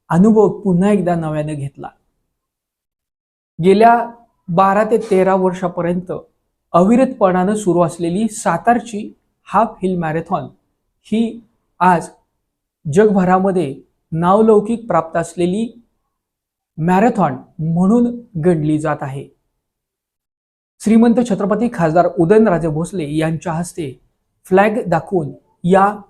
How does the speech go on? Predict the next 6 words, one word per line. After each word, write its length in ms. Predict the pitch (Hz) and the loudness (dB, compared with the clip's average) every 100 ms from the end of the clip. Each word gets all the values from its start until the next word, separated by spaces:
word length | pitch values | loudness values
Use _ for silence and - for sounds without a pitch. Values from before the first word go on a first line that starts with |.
| - | -2
मॅरेथॉन 380 | 175 170 175 233 | 0 2 0 -2
स्पर्धेचा 760 | - 165 156 165 160 - 208 247 - | -2 -4 -2 -4 -4 -4 -4 -4 -8
शुभारंभ 540 | - 156 175 190 185 | -2 0 2 2 0
आज 300 | 196 156 170 | 0 -2 -4
करण्यात 380 | 156 139 139 139 | -6 -6 -6 -8
आला. 160 | 139 | -10